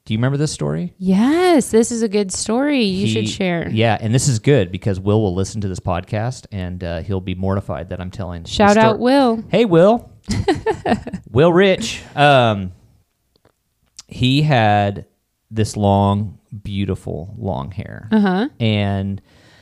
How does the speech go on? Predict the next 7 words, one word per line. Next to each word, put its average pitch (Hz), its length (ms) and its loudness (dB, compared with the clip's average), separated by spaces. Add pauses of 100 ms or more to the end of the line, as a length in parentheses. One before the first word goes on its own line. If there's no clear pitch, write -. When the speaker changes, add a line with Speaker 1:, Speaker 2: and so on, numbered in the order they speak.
(280)
Speaker 1:
um, 92 680 0 (800)
you 113 180 2
know, 80 360 -4 (100)
for 127 180 0
a 104 60 4
long 107 280 2
time, 110 680 -4